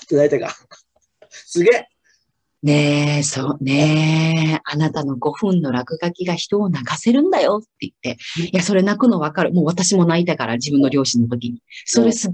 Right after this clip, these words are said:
Speaker 2: ごくその気持ちわかると思って。
Speaker 1: うん。
Speaker 2: えー、鉛筆と紙？
Speaker 1: うん。
Speaker 2: そしてその自分のアイディア、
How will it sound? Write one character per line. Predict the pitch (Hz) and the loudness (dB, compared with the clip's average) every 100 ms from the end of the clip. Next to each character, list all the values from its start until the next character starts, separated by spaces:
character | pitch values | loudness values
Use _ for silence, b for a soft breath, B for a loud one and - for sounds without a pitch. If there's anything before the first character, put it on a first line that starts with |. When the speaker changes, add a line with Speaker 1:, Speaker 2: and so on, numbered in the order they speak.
| 180 | -4
Speaker 2:
ご | 226 | -4
く | 180 | -2
そ | 139 | -2
の | 127 | -2
気 | 139 | 0
持 | 143 | -2
ち | 127 | -2
わ | 120 | -6
か | 127 | -6
る | 127 | -8
と | 117 | -4
思 | 117 | -4
っ | 117 - | -6 -6
て。 | 131 120 B B B B B B | -4 -4 B B B B B B
Speaker 1:
う | |
ん。 | |
Speaker 2:
え | 120 123 139 - | 0 0 0 -2
ー、 | 117 117 | 0 0
鉛 | 139 220 - | 2 0 2
筆 | 311 302 - | 0 0 -4
と | 302 294 | -2 -2
紙？ | - 185 175 233 - _ _ _ _ _ | -2 2 2 0 -6 _ _ _ _ _
Speaker 1:
う | 113 | -10
ん。 | 98 - _ b b | -10 -12 _ b b
Speaker 2:
そ | - 190 | -4 -4
し | - | -2
て | 247 | 0
そ | 233 | 2
の | 220 | 2
自 | 180 165 | 0 0
分 | 190 202 202 | 0 0 0
の | 202 - 170 | -2 -4 0
ア | 175 | 2
イ | 180 | 2
デ | 175 | 0
ィ | |
ア、 | 123 | -4